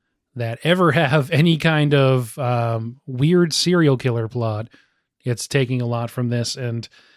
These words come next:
this movie is such a phenomenon when it comes out and, uh, makes it seem like there's a big change at the Oscars. It wins the big five categories.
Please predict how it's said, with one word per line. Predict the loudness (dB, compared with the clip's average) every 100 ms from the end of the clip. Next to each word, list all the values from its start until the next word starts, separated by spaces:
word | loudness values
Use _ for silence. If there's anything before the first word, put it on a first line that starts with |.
| _ _ _ 0
this | 2 6
movie | 6 6 2
is | 0 0
such | -2
a | 0
phenomenon | 0 2 2 0 -2
when | -4
it |
comes | -4 -4 0
out | 2 2 -2 _ _ _ _ _
and, | -4 -2 -2 -2
uh, | -2 -2 -2 -2 -4 -4 -6 -10 -14 -20 _ _ _ _ _ _
makes | -4 0 2 2 -2
it | -2
seem | 0 2 4
like | 2 2
there's | 0 0
a | 0
big | 0 -2
change | -2 0 0 0
at | 0
the | -2
Oscars. | 0 0 0 0 0 0 0
It | -4
wins | -4 -4
the | -8 -8 -4
big | -4
five | -4 -6 -6
categories. | -4 -2 -2 0 0 0 0 -4